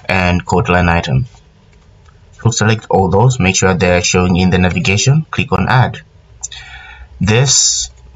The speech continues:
with the group, we can just click on it and then expand on the right hand side here. Give it a name of, uh, quotes.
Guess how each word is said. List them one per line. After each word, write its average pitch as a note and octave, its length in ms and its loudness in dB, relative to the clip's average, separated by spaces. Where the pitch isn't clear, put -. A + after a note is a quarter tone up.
with F#2 120 2
the F#2+ 80 2
group, G#2 360 2
we G2+ 60 2
can F#2 140 0
just F#2+ 380 0
click - 280 -2
on F#2 120 2
it A#2+ 360 0
and F2 200 0
then E2+ 400 0
expand F2 440 0
on F2 60 2
the E2+ 80 2
right F2 180 0
hand E2+ 160 -2
side E2+ 240 0
here. B2+ 260 2
Give G2 200 0
it F#2+ 80 2
a F#2 80 2
name F2+ 440 2
of, F#2 420 2
uh, F2 420 0
quotes. - 600 -6